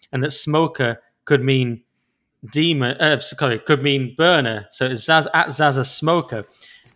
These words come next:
And then it sounds like, A-, and why did it respond in the first person? And people are saying, "Well, it's A O C tweeting from the wrong account." And then you look at other things it said,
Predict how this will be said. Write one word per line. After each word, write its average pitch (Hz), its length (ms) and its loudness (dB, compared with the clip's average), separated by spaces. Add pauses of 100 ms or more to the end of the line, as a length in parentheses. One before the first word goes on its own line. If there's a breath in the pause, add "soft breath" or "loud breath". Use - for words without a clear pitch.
And 147 100 2
then 156 60 4
it 160 80 -4
sounds 214 340 2
like, 180 160 4
A-, 156 200 2
and 170 180 -2
why 185 180 4
did 214 100 2
it 208 60 4
respond 175 380 0
in 151 80 -2
the 143 60 -2
first 135 380 -2
person? 165 440 -2
And 127 180 -6
people 160 180 0
are - 20 -2
saying, 147 240 0
"Well, 131 80 2
it's - 160 -6
A 165 160 2
O 147 80 4
C 139 280 -4
tweeting 139 360 -6
from 135 140 -4
the 127 100 -2
wrong 120 160 -2
account." 120 380 0 (580 soft breath)
And 151 80 0
then 160 60 2
you 165 60 4
look 175 140 2
at - 60 -4
other 208 180 6
things 147 260 0
it 135 140 -6
said, 117 320 -2